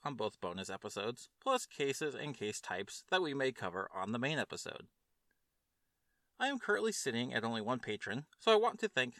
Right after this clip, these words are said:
Zane for his support. You can check it out at w w w dot patreon dot com backslash midwest mystery files. Thank you to anyone who checks it out,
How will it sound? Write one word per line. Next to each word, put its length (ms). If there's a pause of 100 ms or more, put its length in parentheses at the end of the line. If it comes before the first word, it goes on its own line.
Zane 460
for 120
his 160
support. 500 (1000)
You 80
can 120
check 180
it 140
out 240 (180)
at 240
w 240
w 260
w 340 (200)
dot 260
patreon 480
dot 200
com 340 (100)
backslash 640
midwest 340
mystery 300
files. 420 (480)
Thank 200
you 140
to 120
anyone 280
who 60
checks 280
it 160
out, 180